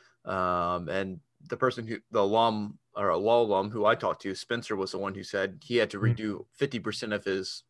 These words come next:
Speaker 1: curriculum after that first year. Uh, so that's one of the things the two of us have definitely talked about is we at least have to put a good solid foundation, but we also don't wanna get too far ahead of ourselves, knowing that we're gonna have to go back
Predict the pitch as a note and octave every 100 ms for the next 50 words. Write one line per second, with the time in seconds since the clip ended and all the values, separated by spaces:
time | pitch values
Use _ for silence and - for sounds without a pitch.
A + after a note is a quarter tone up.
0 | - - C3 C3 F#2+ F2+ F#2 F2 F#2+ G2+
1 | - - D2+ - A#2 A2 D#2+ - - -
2 | - - - F2+ F#2+ F#2 - G#2+ E2+ -
3 | A2 - A2+ G2 G#2 G#2 - - _ _
4 | _ - - B2 G#2 G#2+ - G2+ G2 F#2
5 | F2 A2 - G2 G2+ F2 F#2+ F#2+ - -
6 | - - _ _ _ _ _ - B2+ C3+
7 | D#3 E3 C#3+ A#2+ C3 A2+ G2+ - B2+ A2
8 | B2 G#2+ - F2+ F#2 C3 - G2+ G#2 G2+
9 | G#2 G#2+ G2 A2+ G#2 G#2 G2 G2 G#2+ -
10 | A#2+ A2 A2+ G#2 F2+ A#2 A#2+ G#2+ G2 -
11 | G2+ F#2+ G#2+ G#2 G2+ E2 - G#2 F#2 -
12 | G#2 F#2 G2+ G2+ G2 - -